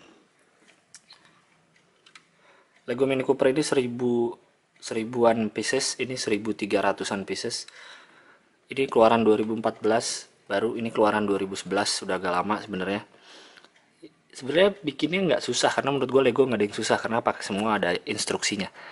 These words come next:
Yang bikin susah adalah, karena ini Lego keluaran baru, jadi kan Lego dalamnya diplastik-plastikin. Plastiknya dinomerin, jadi kita pas bikin di buku petunjuk dikasih tahu, "Nomor satu dulu," oke, jadi kita cari partsnya gampang. Nah, kalau yang ini karena Lego model lama,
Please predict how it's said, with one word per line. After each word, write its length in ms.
Yang 160
bikin 240
susah 320
adalah, 240
karena 240
ini 80
Lego 240
keluaran 320
baru, 320
jadi 400
kan 320
Lego 240
dalamnya 320
diplastik-plastikin. 720
Plastiknya 400
dinomerin, 640
jadi 320
kita 80
pas 160
bikin 240
di 80
buku 240
petunjuk 400
dikasih 240
tahu, 180
"Nomor 160
satu 240
dulu," 240
oke, 160
jadi 240
kita 160
cari 240
partsnya 240
gampang. 400
Nah, 80
kalau 240
yang 160
ini 80
karena 240
Lego 240
model 320
lama, 320